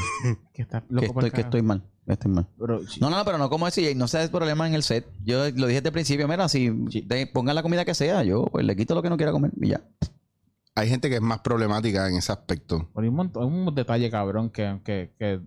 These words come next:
Speaker 1: dentro de lo que es la película le, le tengan su dieta.
Speaker 2: Una preferencia, sí, está cabrón,
Speaker 1: Yo
Speaker 2: está
Speaker 1: lo que
Speaker 2: brutal.
Speaker 1: dije, mira, pues, lo que sea.
Speaker 2: Yo, si tienen café, porque yo no desayuno, dame cafecito, unas agüitas.
Speaker 3: Hablemos del café.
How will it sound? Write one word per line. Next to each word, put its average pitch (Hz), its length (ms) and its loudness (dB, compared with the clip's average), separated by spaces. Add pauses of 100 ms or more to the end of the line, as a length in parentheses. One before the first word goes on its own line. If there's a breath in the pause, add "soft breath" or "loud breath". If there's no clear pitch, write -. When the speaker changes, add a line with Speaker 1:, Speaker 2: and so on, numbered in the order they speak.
Speaker 1:
dentro 104 400 -4
de 95 460 0
lo 95 140 -4
que 98 100 -6
es 95 100 -6
la 110 140 -4
película 107 480 0
le, 95 80 -6 (680)
le 107 160 -2
tengan 107 520 -4
su 110 160 0
dieta. 104 200 2
Speaker 2:
Una 110 120 2
preferencia, 117 400 0
sí, 95 40 2
está 87 180 -2
cabrón, 82 200 0
Speaker 1:
Yo - 60 -12
Speaker 2:
está 117 120 -4
Speaker 1:
lo 85 100 0
que 131 60 0
Speaker 2:
brutal. 123 60 0
Speaker 1:
dije, 127 200 0
mira, 143 280 0 (220)
pues, 110 100 -6 (220)
lo 117 160 -8
que 113 120 -4
sea. 135 360 -4 (260)
Speaker 2:
Yo, 131 460 -2 (160)
si 127 140 0
tienen 151 220 0
café, 131 440 0
porque 104 160 2
yo 107 60 4
no 120 80 2
desayuno, 98 480 2 (180)
dame 127 220 0
cafecito, 156 680 0 (240)
unas 123 280 2
agüitas. 156 480 2 (180)
Speaker 3:
Hablemos 139 340 0
del 208 140 -2
café. 107 360 0